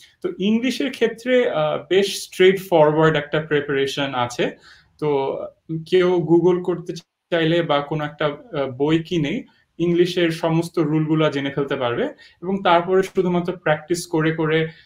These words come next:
আ, আমরা বের করতে পারবো যে কোথায় ভুল হচ্ছে, কোন জায়গায় focus করা উচিত। এখানে আমি একটা resource, আ, আমি, আ, আমি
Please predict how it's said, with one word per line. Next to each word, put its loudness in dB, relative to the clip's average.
আ, -2
আমরা 0
বের 2
করতে -6
পারবো -2
যে -8
কোথায় -8
ভুল -4
হচ্ছে, -8
কোন -10
জায়গায় -6
focus -10
করা -6
উচিত। -10
এখানে 0
আমি 2
একটা 2
resource, 0
আ, 0
আমি, -6
আ, -6
আমি -8